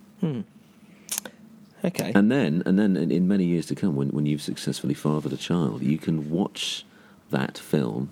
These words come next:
Speaker 2: with your child. And it all,
Speaker 1: Yes.
Speaker 2: there's a beautiful kind of circle of life thing there, isn't there?
Speaker 1: Yeah.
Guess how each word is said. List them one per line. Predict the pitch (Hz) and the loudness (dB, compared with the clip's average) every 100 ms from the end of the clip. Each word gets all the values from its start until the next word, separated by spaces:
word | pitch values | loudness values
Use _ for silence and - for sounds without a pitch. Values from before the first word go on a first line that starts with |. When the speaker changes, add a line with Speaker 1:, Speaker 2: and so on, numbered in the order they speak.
| - | -6
Speaker 2:
with | 80 90 85 | 2 2 2
your | 87 | -2
child. | - 101 104 67 - - - - - - - - - | 0 0 0 -2 -8 -20 -20 -20 -20 -20 -20 -20 -6
And | - 80 | 0 2
it | |
all, | 80 | 4
Speaker 1:
Yes. | - | 2
Speaker 2:
there's | 87 | 2
a | 92 | 2
beautiful | 101 104 98 - 95 | 4 2 2 2 2
kind | 90 92 90 | 4 2 2
of | 78 - - - - - - - | 0 -8 -20 -20 -20 -20 -20 -14
circle | - - 92 - 82 | -4 2 2 2 0
of | 82 | 2
life | 85 87 - | 2 2 -2
thing | - 65 65 | -2 0 0
there, | 65 64 | 0 0
isn't | 78 60 | -2 -2
there? | 62 64 - - - - - - _ - - - - | -2 -4 -10 -20 -20 -20 -20 -20 _ -20 -20 -20 -4
Speaker 1:
Yeah. | 139 95 | -4 -4